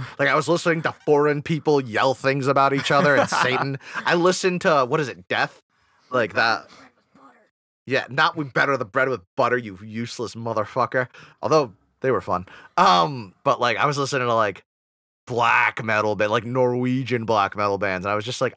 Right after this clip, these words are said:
Speaker 2: "I think I've gone too far."
Speaker 1: Yeah.
Speaker 2: <laughs> So I, I kinda reeled back, and now I,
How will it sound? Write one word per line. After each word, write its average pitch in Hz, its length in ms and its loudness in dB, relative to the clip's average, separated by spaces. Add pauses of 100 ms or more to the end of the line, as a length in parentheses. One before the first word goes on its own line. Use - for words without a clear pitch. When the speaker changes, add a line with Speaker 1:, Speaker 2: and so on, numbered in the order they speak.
Speaker 2:
"I 208 160 0
think 98 320 -8
I've 120 160 -2
gone 143 260 -2
too 113 160 -10
far." 95 400 -4 (320)
Speaker 1:
Yeah. - 540 -2
Speaker 2:
<laughs> - 0 -
So 143 260 -2
I, 165 100 -2 (280)
I 131 40 -10
kinda 127 260 0
reeled 120 340 0
back, 107 300 0
and 104 80 -10
now 104 120 -2
I, 101 240 -2